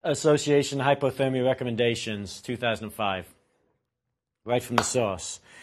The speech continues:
So there's a question about whether you intubate or whether you don't intubate these patients, um, these unresponsive or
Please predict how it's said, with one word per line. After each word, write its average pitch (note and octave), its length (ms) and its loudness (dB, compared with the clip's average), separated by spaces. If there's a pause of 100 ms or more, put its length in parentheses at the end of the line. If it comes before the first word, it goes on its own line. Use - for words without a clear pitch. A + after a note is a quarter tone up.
(440)
So F3+ 220 12
there's D#3 180 8
a - 60 6
question G3 480 10
about D#3+ 240 12
whether D#3 160 10
you D3+ 140 4
intubate D3+ 560 6
or D3 40 6
whether C3+ 200 4
you C3 100 0
don't C3+ 300 4
intubate C3+ 480 2
these B2+ 160 -4
patients, B2+ 680 -2
um, A#2 440 -2
these A2+ 180 -4
unresponsive A#2+ 1080 -4
or G#2+ 240 -4